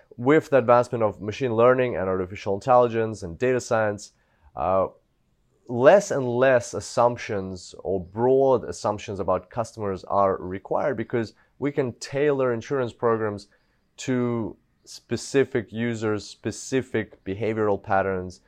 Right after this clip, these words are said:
specific situations. And one of the prime examples of this in action is the car industry, where devices are being used to monitor how drivers are driving cars, and therefore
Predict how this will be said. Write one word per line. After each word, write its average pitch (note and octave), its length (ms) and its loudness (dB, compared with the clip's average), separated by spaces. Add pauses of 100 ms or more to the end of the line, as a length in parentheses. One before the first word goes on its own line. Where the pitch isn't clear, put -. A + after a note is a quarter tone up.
(160)
specific A2 420 -8
situations. A2 720 -2 (160)
And A#2+ 80 2
one D3 140 8
of C#3+ 100 4
the B2+ 80 4
prime D3+ 300 4
examples C3 580 0
of G2+ 400 -2 (300)
this A#2+ 280 0
in A2+ 120 -4
action B2+ 400 -2
is G#2+ 120 -4
the G#2 80 -4
car C3+ 300 2
industry, B2 560 -6
where G2 460 2
devices G#2 500 0
are G2 80 -2
being F#2 220 -8
used G#2 380 -8
to F#2+ 220 -6 (380)
monitor A#2+ 560 2
how G#2 380 6
drivers G#2 640 2
are F#2 160 -4
driving G2 320 -2
cars, C3 320 -2
and F#2+ 160 -4
therefore G2+ 460 -2